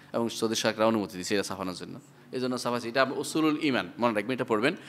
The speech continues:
সংক্ষেপে এটাই বলতে চাই, সংক্ষেপে বলবো, বিস্তারিত বলার সুযোগ নেই। সংক্ষেপে এটা বলবো যে ওস-, ইয়াজুজ মাজুজ বনি আদম,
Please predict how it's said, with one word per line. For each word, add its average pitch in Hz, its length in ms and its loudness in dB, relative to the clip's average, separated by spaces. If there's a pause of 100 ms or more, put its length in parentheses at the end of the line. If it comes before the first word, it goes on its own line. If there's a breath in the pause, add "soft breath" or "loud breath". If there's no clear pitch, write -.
(100)
সংক্ষেপে 175 380 4
এটাই 180 160 4
বলতে 147 240 0
চাই, 85 180 -2 (280)
সংক্ষেপে 131 300 4
বলবো, 107 140 6
বিস্তারিত 117 340 4
বলার 107 220 4
সুযোগ 147 300 -2
নেই। 92 80 -12 (380 loud breath)
সংক্ষেপে 160 320 2
এটা 175 140 6
বলবো 156 480 6 (320 loud breath)
যে 120 400 4
ওস-, 143 260 -2 (260)
ইয়াজুজ 156 400 4
মাজুজ 160 500 4
বনি 135 280 6
আদম, 90 220 -4